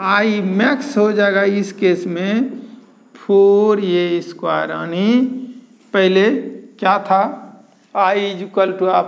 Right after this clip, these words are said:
देखे थे ये square के बराबर था, अब यहाँ चौगुना हो गया फ़ोर ए स्क्वायर। तो बताओ कि यहाँ जो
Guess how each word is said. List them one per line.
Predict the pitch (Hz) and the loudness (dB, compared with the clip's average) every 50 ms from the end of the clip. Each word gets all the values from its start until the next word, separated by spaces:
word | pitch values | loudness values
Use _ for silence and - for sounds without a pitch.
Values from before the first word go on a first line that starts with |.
| 180 | -2
देखे | 160 175 170 170 - 180 170 | -6 -6 -6 -4 -6 -6 -6
थे | 175 - 175 | -6 -6 -6
ये | 180 175 175 175 170 165 | -4 -2 -2 -2 -2 -4
square | 170 - - 180 175 175 165 | -6 -6 -4 -2 -2 -2 -2
के | 165 - 180 | -4 -6 -6
बराबर | 160 165 160 160 160 156 156 160 156 | -6 -4 -4 -4 -4 -4 -4 -6 -8
था, | 151 - - 160 160 156 156 | -10 -8 -6 -4 -2 -2 -2
अब | 151 156 165 | -2 -2 -4
यहाँ | 160 156 151 156 180 185 180 - | -4 -4 -4 -4 -4 -6 -6 -10
चौगुना | - - 196 185 180 175 165 165 185 190 196 202 214 | -6 0 2 2 2 2 0 -2 -4 -2 0 0 0
हो | 214 202 190 165 165 156 | 0 0 -2 -4 -6 -8
गया | 147 156 156 147 | -8 -8 -8 -10
फ़ोर | 151 - - - - 170 180 185 185 180 165 | -12 -16 -20 -10 -6 -2 2 2 2 2 0
ए | 160 160 156 151 143 | -2 -4 -6 -8 -10
स्क्वायर। | - - - 160 160 151 156 - - - - _ _ _ | -12 -14 -12 -10 -8 -8 -8 -10 -18 -20 -20 _ _ _
तो | - 156 | -8 -2
बताओ | 170 175 175 190 185 185 190 190 185 190 - - - - - _ _ _ _ _ | -2 -2 0 0 2 2 2 0 -2 -4 -10 -16 -20 -20 -20 _ _ _ _ _
कि | 190 180 180 175 170 180 - - - - - - _ _ _ _ _ _ _ _ _ _ _ _ | -6 -4 -4 -4 -6 -10 -14 -16 -20 -20 -20 -20 _ _ _ _ _ _ _ _ _ _ _ _
यहाँ | - 185 170 151 175 196 202 | -6 -6 -4 -2 0 -2 0
जो | 190 185 190 | 0 0 0